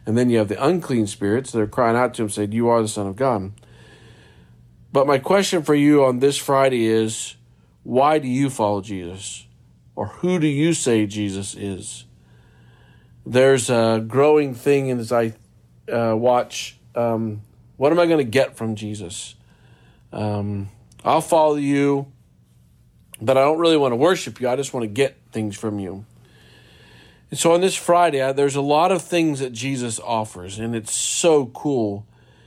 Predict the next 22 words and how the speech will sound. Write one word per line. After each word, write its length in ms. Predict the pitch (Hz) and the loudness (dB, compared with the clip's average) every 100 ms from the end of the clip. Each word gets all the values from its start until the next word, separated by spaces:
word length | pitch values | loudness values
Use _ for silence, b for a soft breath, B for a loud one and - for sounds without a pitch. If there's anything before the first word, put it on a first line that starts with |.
| b b b | b b b
to 100 | 131 | 0
have 240 | 135 139 131 | 2 2 2
a 80 | |
relationship 800 | 123 120 139 151 - 131 - 117 | 0 2 4 2 -2 -6 -6 -6
with, 360 | 110 110 - - | -8 -12 -14 -18
with 300 | 123 120 113 | -6 -6 -6
one 320 | 131 123 131 | -6 0 0
that 120 | 123 113 | 0 0
offers 500 | 135 135 135 120 110 | 2 2 0 -6 -6
so 400 | - - 156 147 | -4 2 4 4
much. 580 | 123 104 - - - - b b b b b b | 0 -6 -10 -16 -18 -20 b b b b b b
You 100 | - | -6
know, 140 | 120 117 | -2 0
he 120 | 131 | 2
offers 440 | 123 117 117 113 | 4 2 -2 -6
forgiveness, 720 | - 117 110 143 120 110 101 | -6 -10 0 2 2 -2 -4
he 100 | 123 | -2
offers 360 | 113 104 107 101 | 0 0 -4 -6
mercy, 500 | 117 131 117 - 98 | -2 -2 -2 -6 -12
he 200 | 104 113 | -6 -2
offers 420 | 107 104 98 98 | 0 0 -4 -10
love, 460 | 113 135 120 104 | 0 2 4 2